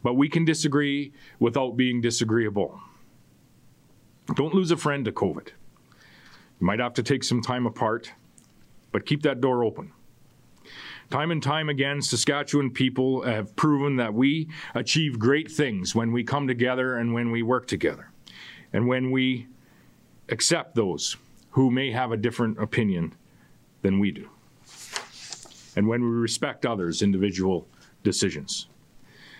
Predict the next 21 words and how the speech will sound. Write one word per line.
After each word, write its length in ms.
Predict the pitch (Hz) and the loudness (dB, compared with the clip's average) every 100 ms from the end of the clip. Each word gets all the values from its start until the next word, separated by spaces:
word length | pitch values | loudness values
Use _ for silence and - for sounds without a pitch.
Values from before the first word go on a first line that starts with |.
| - | -2
We 140 | 117 147 | 2 4
are 120 | 170 | 2
poised 460 | - 160 165 156 156 | 2 4 4 2 2
to 80 | 143 | 4
lead 260 | 143 143 | 4 4
this 200 | 139 135 | 2 2
nation 380 | 135 131 117 123 | 0 0 0 0
through 180 | 123 113 | 2 2
covid, 360 | 113 101 123 - _ _ _ _ _ - - _ _ - | 2 2 0 -4 _ _ _ _ _ -20 -20 _ _ -4
and 100 | 107 | 0
we 80 | 127 | 2
are 80 | 127 | 2
poised 400 | 131 135 131 127 | 2 2 0 0
to 60 | |
lead 440 | 113 120 120 120 120 - - - | 2 2 2 -2 -8 -20 -20 -2
the 80 | 104 | 0
world 520 | 107 127 104 87 - - - - | 4 2 2 -4 -8 -20 -14 -2
in 100 | 107 | 0
an 100 | 101 | 2
economic 460 | 104 113 107 104 98 | 0 0 -2 -2 -4
recovery 520 | 95 107 92 90 | -4 -2 0 -2